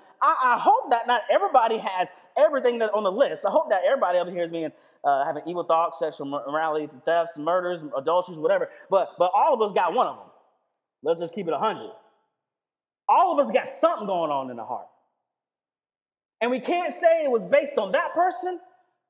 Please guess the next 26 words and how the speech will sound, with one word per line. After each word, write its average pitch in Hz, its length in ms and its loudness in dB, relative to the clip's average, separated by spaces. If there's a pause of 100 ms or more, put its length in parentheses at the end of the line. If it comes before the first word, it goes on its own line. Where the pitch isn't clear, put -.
or 202 80 2
this 370 280 -2
person, 381 400 -2 (560)
because 285 320 2
when 277 180 -2
we 302 100 -2
walk 262 280 2
away 320 360 2
from 392 160 -4
that 392 180 2
person, 381 380 -6 (1080)
we 131 80 -16
still 175 300 -6
feel 165 180 -4
those 143 180 -6
things 123 260 -12
in 117 80 -12
our 117 60 -6
heart. - 220 -16 (1400)
And 208 80 -6
here's 370 200 -4
something 277 320 -8
you 226 120 -10
need 220 140 -10
to - 80 -10
understand. 143 500 -14